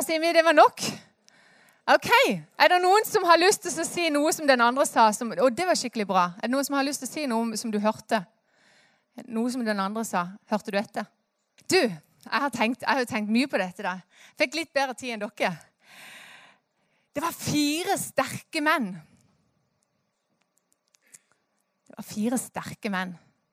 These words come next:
De hadde trent, hæ? De hadde jobbet. Ja, det var fire sterke menn, og de hadde et stort hjerte for vennen sin.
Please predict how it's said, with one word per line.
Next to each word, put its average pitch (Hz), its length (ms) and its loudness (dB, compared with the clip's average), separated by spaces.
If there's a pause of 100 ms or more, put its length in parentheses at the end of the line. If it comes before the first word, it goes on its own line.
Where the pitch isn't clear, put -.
(460)
De 226 80 2
hadde 277 240 0
trent, 233 460 -2 (320)
hæ? 254 160 0 (560)
De 233 80 6
hadde 277 160 4
jobbet. 220 560 4 (640)
Ja, 269 160 -2 (260)
det 294 100 0
var 311 120 4
fire 359 320 0
sterke 320 480 2
menn, 320 160 6 (580)
og - 140 -2
de 311 80 -4
hadde 277 320 -8
et - 100 -8
stort - 640 -10
hjerte 208 480 -4 (540)
for 220 280 4 (580)
vennen 208 320 -4
sin. 185 220 -10